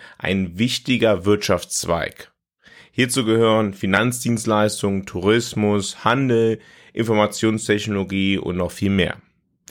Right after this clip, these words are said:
Traditionelle Industriezweige wie die Automobilproduktion, der Maschinenbau und Chemie sind in einigen Ländern prominent vertreten, insbesondere natürlich in Deutschland.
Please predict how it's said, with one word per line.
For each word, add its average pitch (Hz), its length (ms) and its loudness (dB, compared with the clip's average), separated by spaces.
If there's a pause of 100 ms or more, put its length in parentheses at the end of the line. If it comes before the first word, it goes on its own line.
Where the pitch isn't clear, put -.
(360)
Traditionelle 123 800 2
Industriezweige 127 1400 0
wie 101 100 0
die 92 180 -4
Automobilproduktion, 123 1600 0
der 92 140 0
Maschinenbau 113 1120 0 (280)
und 104 220 2
Chemie 113 640 0 (100)
sind 104 240 -2
in 95 60 -2
einigen 143 580 2
Ländern 117 460 2
prominent 104 420 0
vertreten, 104 800 -2 (180)
insbesondere 95 1160 2
natürlich 90 500 -2
in 95 160 -4
Deutschland. 95 800 0